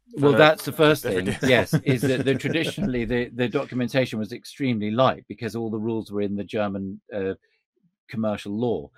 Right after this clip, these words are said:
Speaker 1: And, uh, you know, that, uh, so, you know, whereas Sukuk's the opposite, it's got, you know, you've got to have a lot of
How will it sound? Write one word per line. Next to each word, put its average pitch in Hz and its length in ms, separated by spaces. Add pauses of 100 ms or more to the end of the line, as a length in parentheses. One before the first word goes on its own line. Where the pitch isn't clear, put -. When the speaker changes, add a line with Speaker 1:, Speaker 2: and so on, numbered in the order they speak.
(260)
Speaker 1:
And, 113 300
uh, 139 120
you 131 220
know, 120 80
that, 120 220
uh, 123 160
so, 113 280 (880)
you 135 180
know, 120 100
whereas 117 240
Sukuk's - 440
the 120 160
opposite, 120 300
it's 101 160
got, 107 260
you 113 180
know, 107 60
you've 98 160
got 113 180
to 107 60
have 104 160
a 104 40
lot 104 160
of 92 100